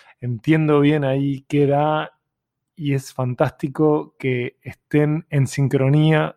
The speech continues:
en esta nueva etapa de sus vidas, este, profesionales. Ahora,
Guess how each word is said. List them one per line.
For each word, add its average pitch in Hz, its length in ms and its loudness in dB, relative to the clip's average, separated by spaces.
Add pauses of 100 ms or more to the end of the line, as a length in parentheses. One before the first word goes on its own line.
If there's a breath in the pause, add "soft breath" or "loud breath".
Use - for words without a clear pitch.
(120)
en 139 140 2
esta 135 240 0
nueva 139 240 2
etapa 127 580 2
de 120 120 -2
sus 113 160 -4
vidas, 147 420 2
este, 131 320 -8
profesionales. 127 760 -4 (1300 loud breath)
Ahora, 143 540 2